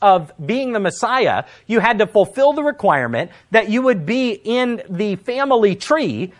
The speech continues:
of King David. We know the gospel account. We know that Christ was born of a virgin. We believe that. We believe that God was his father, but his mother, Mary, his earthly mother, Mary, and Joseph, who helped raise him,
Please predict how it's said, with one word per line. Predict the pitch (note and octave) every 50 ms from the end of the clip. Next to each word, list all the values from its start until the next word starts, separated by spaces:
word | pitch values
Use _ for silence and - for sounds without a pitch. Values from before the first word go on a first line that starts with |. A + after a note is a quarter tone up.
| _ _ -
of | A3+ A3 G3+ -
King | - G#3 G3 F#3+ A3
David. | G3 B3+ C4+ C#4 B3 F#3+ C#3+ - - - _ _ _ _ _ -
We | G#3 B3+
know | A#3 A3 A3+ B3+ C#4
the | B3 A3+
gospel | F#3 G#3+ F#3+ G3 F#3+ - - G#3+ A3
account. | G3+ - - G#3+ A#3 G#3 A#2 - - F3
We | F#3 A3+ A3
know | A3 A#3 B3+
that | A#3 A3 A3
Christ | - - A#3 A#3 A3 G3 -
was | - A3 F#3 C#3+
born | D#3 G3+ A3 A3+ A3 G#3+
of | F3+
a | F#3
virgin. | F#3 D#3+ G3 G#3 A3+ G#3+ D3 C#3 G#2 F2 F2 -
We | D#3+ G#3 A3
believe | F#3 G#3+ G#3+ G#3+ A3 B3+ C4 A3+ F3
that. | E3+ F3 A2+ - - -
We | G3 A#3+
believe | G#3+ A3+ A3+ A3 B3+ C#4 C4 A3+
that | G#3 G#3 E3
God | F3 G#3+ A3+ B3 B3 G3+
was | G3+ F#3+ -
his | - F#3+ E3 -
father, | - - C4 A#3 B3+ C4+ F#3+ B2 G2 F#2+ - - - - - _ -
but | E3 A3 G#3+ F#3+
his | F#3+ A3 G3+ D3
mother, | F3 F#3+ G3+ A#3+ C4+ C#4 A#3+ G3+ F3+ E3+ G3 F#3 - _
Mary, | - F3+ F#3+ A3 C4 C4+ A#3+ D#3+ C3 A2 G#2+ E3
his | F3 G3 G#3 E3 -
earthly | - G#3+ C4 C#4+ - C#4+ C#4
mother, | B3+ A3+ G#3+ G#3+ A#3+ C#4 C4
Mary, | A3 E3+ D3 B2 A2 G#2 G#2+ C#3+ F3+ - - _ -
and | G#3 G#3+ G#3 E3
Joseph, | C#3 D#3+ A3 B3 D#4 D4+ - - F#3 D3+ D3+ C3 - - _ _ _
who | - A3 A3+
helped | - A3 A3+ C#4+ - - -
raise | G#3+ G3+ F3 D3 B2+ A#2 -
him, | - C3+ G#2 F#2+ A2+